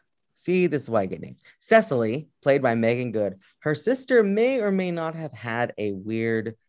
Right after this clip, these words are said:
near sexual encounter with their father. Again, the big theme of, like, "Did I see this? Did I not?" is very prevalent in this film. Their father, played by Samuel L. Jackson. Um, but did this occur?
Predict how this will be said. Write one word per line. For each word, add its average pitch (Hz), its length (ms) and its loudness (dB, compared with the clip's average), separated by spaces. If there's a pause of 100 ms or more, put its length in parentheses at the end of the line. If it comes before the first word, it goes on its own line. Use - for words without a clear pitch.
(460)
near 107 680 -4
sexual 131 560 -4
encounter 127 680 -4
with 110 280 -6
their 87 160 -6
father. 175 640 -6 (380)
Again, 127 460 0
the 110 160 2
big 160 260 0
theme 160 240 -2
of, 123 120 -2
like, 110 260 -2
"Did 175 160 2
I 165 120 4
see 147 180 -4
this? 123 200 -8
Did 117 140 -4
I 101 100 0
not?" 92 380 -10 (380)
is 98 340 -2
very 101 240 -2
prevalent 92 360 -6
in 87 80 -10
this 76 140 -14
film. 113 160 -16 (260)
Their 143 100 -2
father, 151 340 4
played 123 280 -2
by 95 220 -6
Samuel 107 440 -4
L. 139 120 0
Jackson. 175 560 -4 (420)
Um, 101 360 -4
but 113 240 -4
did 143 140 -2
this 175 180 -2
occur? 123 420 -4